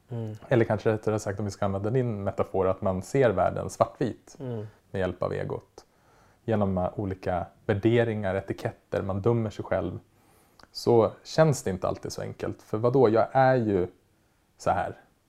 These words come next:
Speaker 1: Mm.
Speaker 2: Det har ju de sagt till mig, eller jag säger det till mig själv.
Speaker 1: Mm.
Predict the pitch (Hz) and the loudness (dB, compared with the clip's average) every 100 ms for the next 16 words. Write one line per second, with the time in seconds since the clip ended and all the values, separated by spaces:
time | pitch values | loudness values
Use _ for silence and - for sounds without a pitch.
0 | 143 117 101 _ 127 120 117 113 110 135 | -12 -12 -12 _ -2 0 0 0 2 0
1 | - - 92 90 92 95 104 107 123 117 | 0 -8 -4 -2 0 0 0 -2 0 0
2 | 107 - 98 - - - - _ 123 110 | 0 -4 -8 -4 -6 -6 -16 _ -10 -10